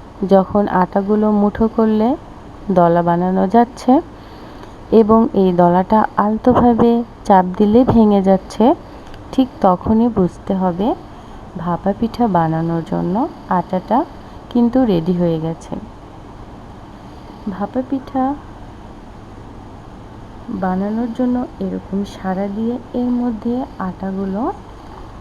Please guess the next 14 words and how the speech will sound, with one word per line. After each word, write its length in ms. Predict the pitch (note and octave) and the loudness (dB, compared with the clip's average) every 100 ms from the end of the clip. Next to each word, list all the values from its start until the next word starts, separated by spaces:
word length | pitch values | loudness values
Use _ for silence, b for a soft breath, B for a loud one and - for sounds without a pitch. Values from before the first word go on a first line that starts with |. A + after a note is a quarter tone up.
| - - - - - - - - - - - - - - - - - - - - - - - - | -18 -18 -18 -18 -18 -20 -18 -20 -20 -20 -20 -18 -18 -18 -18 -16 -18 -16 -16 -16 -18 -18 -20 -12
চেপে 300 | - G3+ G#3 | -6 -4 -4
চেপে 300 | G3+ G#3+ G#3+ G3+ | -6 -6 -4 -4
দিয়ে 240 | F#3+ F3 | -2 -2
দেব 200 | E3 E3 G3 E4+ - - - - G3+ | -4 -4 -2 -4 -8 -18 -18 -8 -4
এবং 240 | G3+ G#3 G#3 - | -2 -2 -4 -4
এর 200 | G3 G3 | -2 0
মধ্যে 400 | G#3+ A3 G3+ A#3 B3+ - | -2 -4 -4 -2 -2 -4
কেটে 300 | G3 - G#3+ | -6 -2 -2
রাখা 340 | G#3+ - A3+ A3 - | -2 -4 -4 -4 -2
খেজুরের 500 | - G3 F#3 F3+ F3+ | 0 2 2 0 -2
গুড় 240 | E3+ E3+ E3 | -2 -4 -2
দিয়ে 200 | E3 E3 | -4 -4
দেব। 220 | D#3+ D#3+ F3 C#4+ - - - - - - - - - - - | -4 -4 -2 -2 -4 -14 -20 -20 -20 -20 -20 -20 -20 -20 -4
কেউ 180 | B3 | -2